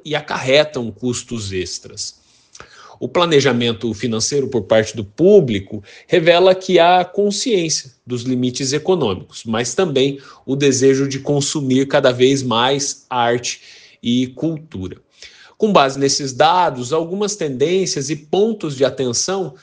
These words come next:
que devem marcar o mercado de shows até o fim do ano, e a gente destaca eles aqui, né? Ofertas segmentadas e experiências diferenciadas, aqueles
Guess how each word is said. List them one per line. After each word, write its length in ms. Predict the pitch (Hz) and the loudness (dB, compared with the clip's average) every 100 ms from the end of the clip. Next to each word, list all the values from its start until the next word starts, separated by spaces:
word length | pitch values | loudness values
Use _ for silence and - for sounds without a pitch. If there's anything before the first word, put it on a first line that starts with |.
| _ _ _ | _ _ _
que 100 | - | -10
devem 340 | 220 156 160 180 | 2 2 2 0
marcar 420 | 175 160 160 156 | 0 0 2 0
o 40 | |
mercado 440 | 156 147 147 143 143 | 2 -2 0 -2 -2
de 160 | 139 | -4
shows 360 | 131 - 165 165 | -4 -2 -2 -2
até 260 | 156 - 190 | -2 2 2
o 120 | 226 | 2
fim 380 | - - 208 208 | -4 -6 -4 -2
do 180 | 233 | 2
ano, 380 | 160 117 101 95 | 2 2 -2 -8
e 140 | 113 98 | -10 -8
a 100 | 277 | -4
gente 380 | 226 226 247 | -2 -2 -4
destaca 680 | 220 202 302 - - 127 - | -6 -6 -6 -4 -4 -4 -2
eles 320 | 156 143 151 | -2 -2 0
aqui, 440 | 202 202 110 90 - _ _ - | -2 -2 -8 -10 -12 _ _ -10
né? 260 | 120 143 - - _ - | -6 -6 -8 -20 _ 0
Ofertas 520 | 214 214 170 156 170 | 0 4 4 4 0
segmentadas 920 | 160 156 160 156 151 156 294 302 190 139 | -4 -6 -2 -2 0 -2 0 2 2 2
e 60 | |
experiências 1000 | 135 - - 156 143 151 156 - 127 101 | -4 -6 -6 -4 -4 -4 -4 -2 -4 -4
diferenciadas, 1300 | 104 185 220 - 127 135 139 - 107 127 196 151 127 | -4 -4 -4 -2 -2 -2 -4 -4 -2 -2 -2 -6 -6
aqueles 520 | 143 175 165 - | -4 -2 -2 -4